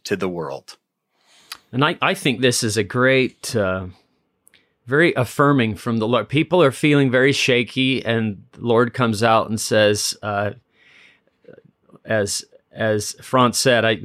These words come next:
Speaker 2: we got this, I've got this, and this is what you're gonna call the church." I mean, that's a message of we're, we're moving forward. And, um, I did, when, in my Book of Mormon class, I kind of researched what is the name of the church in the Book of Mormon.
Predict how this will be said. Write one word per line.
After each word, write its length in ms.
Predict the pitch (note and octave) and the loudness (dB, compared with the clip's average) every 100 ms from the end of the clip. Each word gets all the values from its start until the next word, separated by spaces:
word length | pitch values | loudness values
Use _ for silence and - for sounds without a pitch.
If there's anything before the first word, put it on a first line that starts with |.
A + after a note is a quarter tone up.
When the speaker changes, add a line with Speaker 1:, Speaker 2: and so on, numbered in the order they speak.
| G#2+ | -12
Speaker 2:
we 220 | G#2+ A#2 | -6 -4
got 260 | G#2 A#2+ B2+ | 0 0 2
this, 240 | C#3+ D3+ | 0 2
I've 180 | - C3+ | 0 0
got 260 | D3 C3 - | 0 0 0
this, 360 | D3 E3+ - - | 0 0 -6 -10
and 300 | A#2 A#2 A2 | -4 -2 -2
this 240 | G2 C3+ C#3 | 0 0 0
is 140 | A2+ | -2
what 180 | C3+ C3 | 0 0
you're 120 | C3+ | 0
gonna 200 | B2 B2 | 0 -2
call 220 | A2 B2+ | 0 -2
the 100 | A#2 | -2
church." 320 | A2+ C3 C3+ C3+ | -2 0 0 2
I 20 | |
mean, 140 | C3 | 2
that's 220 | C#3+ E3+ | 2 2
a 40 | C#3 | 2
message 440 | A#2 C#3 C3 G#2+ | 2 0 -2 -2
of 200 | A2 G2+ | -2 -2
we're, 280 | A2+ A#2+ A#2 - | 0 2 0 -6
we're 180 | - A#2+ | -4 0
moving 260 | B2 B2 B2 | 2 2 0
forward. 580 | - B2 C3 A2+ G#2 F#2+ _ - - - _ _ - | 0 2 4 2 -2 -6 _ -20 -20 -20 _ _ -2
And, 320 | C3+ B2+ B2 | 0 2 4
um, 360 | B2 A2+ G2+ - _ _ _ _ - | 2 2 -2 -8 _ _ _ _ -6
I 140 | G3 | -4
did, 300 | B3 E3+ C3+ | 2 2 0
when, 240 | - C#3+ C3 | -2 -2 0
in 140 | D3 | -2
my 220 | D3+ F3 - | 2 0 0
Book 200 | C3 E3+ | -2 0
of 60 | C#3+ | 2
Mormon 260 | D3+ G#3+ A#2 | 2 0 0
class, 380 | - A2 G2 | 0 -2 -2
I 80 | A#2+ | -4
kind 240 | - C3+ A#2 | -2 0 0
of 80 | |
researched 500 | A2+ C#3 - C#3 A2 | 0 -2 2 0 0
what 160 | C3+ F3+ | -2 0
is 140 | E3+ | 0
the 100 | C#3+ | 0
name 320 | A#2+ B2+ C#3+ C#3+ | 2 2 2 0
of 120 | A2+ | -4
the 60 | |
church 340 | A2+ - B2 - | -4 -2 -2 -2
in 60 | |
the 60 | A2+ | -2
Book 180 | A2+ A2+ | -2 -2
of 100 | A2+ | -2
Mormon. 440 | A#2+ D3+ F#2+ F#2+ | -2 -2 -4 -6